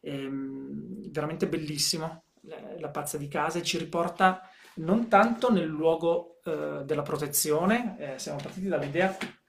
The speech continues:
siamo partiti dalla citazione di Geografia della memoria, che raccontava la casa come un luogo di protezione scelto e non subito, e abbiamo scoperto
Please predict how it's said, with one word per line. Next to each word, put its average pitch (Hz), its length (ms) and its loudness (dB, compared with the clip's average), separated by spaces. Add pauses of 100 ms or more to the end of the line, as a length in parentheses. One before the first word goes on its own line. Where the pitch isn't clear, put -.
(880)
siamo 135 140 -2
partiti 170 200 6
dalla 147 200 4
citazione 160 640 -2 (240)
di 135 200 -8
Geografia 147 420 0
della 151 160 2
memoria, 147 680 2 (920)
che - 120 -6
raccontava 143 460 -2
la 135 120 0
casa 151 300 0
come 139 220 -4
un 135 160 -6
luogo 143 400 0
di 143 80 -6
protezione 147 640 -4
scelto 160 760 0
e 156 100 -6
non 143 180 -2
subito, 170 500 -4
e - 180 -8
abbiamo 151 300 -6
scoperto 147 580 -2